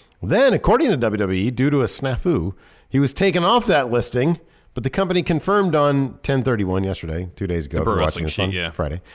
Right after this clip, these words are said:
Speaker 1: to Pro Wrestling Sheet, that he was scheduled to host the show."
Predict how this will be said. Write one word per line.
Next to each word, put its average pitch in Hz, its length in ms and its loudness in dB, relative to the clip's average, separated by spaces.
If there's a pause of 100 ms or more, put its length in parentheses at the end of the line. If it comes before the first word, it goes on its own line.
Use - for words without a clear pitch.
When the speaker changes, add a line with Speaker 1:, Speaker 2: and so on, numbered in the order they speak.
(140)
Speaker 1:
to 123 80 -4
Pro 175 160 4
Wrestling 170 360 2
Sheet, 107 280 -4 (260)
that 139 140 0
he 143 100 2
was 165 160 2
scheduled 151 420 -2
to 143 60 0
host - 600 0 (480)
the 165 80 -2
show." 147 600 0